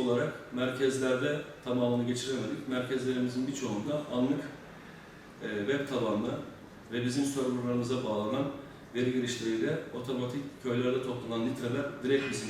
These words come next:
merkezimize, ana binamıza ulaşıyor. Oradan da direkt muhasebe, e, muhasebe sistemine kaydediliyor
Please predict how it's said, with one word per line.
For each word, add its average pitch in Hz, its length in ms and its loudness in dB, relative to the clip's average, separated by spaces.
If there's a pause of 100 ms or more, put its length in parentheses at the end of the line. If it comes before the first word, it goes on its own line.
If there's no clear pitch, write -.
(140)
merkezimize, 113 720 2 (100)
ana 123 220 2
binamıza 101 360 0 (160)
ulaşıyor. 139 360 0 (200)
Oradan 120 380 0
da 139 240 -2
direkt 120 240 0
muhasebe, 117 380 0
e, 110 960 -6
muhasebe 120 420 2
sistemine 101 460 -2 (160)
kaydediliyor 127 480 0